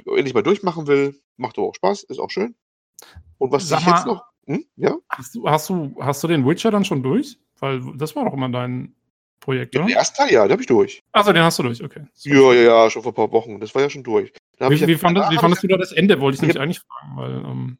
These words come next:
Speaker 1: kurz zu Ende, ich hab Witcher durchgemacht und da war ja bei Spider-Man mein nächstes Hauptprojekt quasi.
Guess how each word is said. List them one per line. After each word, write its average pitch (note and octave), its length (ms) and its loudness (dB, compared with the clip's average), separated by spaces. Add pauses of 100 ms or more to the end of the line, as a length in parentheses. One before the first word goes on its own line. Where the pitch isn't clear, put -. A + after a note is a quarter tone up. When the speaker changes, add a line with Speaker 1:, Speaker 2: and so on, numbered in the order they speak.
(100)
Speaker 1:
kurz D#3 220 -2
zu B2 80 -6 (240)
Ende, D3 140 2
ich D3 180 -4
hab - 160 -4
Witcher C#3+ 200 -4
durchgemacht G#3 480 -2
und C#3 60 -4
da C3 80 0
war C#3 80 2
ja C#3+ 60 2
bei C3 100 -2
Spider-Man C#3 380 0
mein A#2 100 -2
nächstes B2+ 260 -6
Hauptprojekt A2 420 -4
quasi. F2+ 220 -14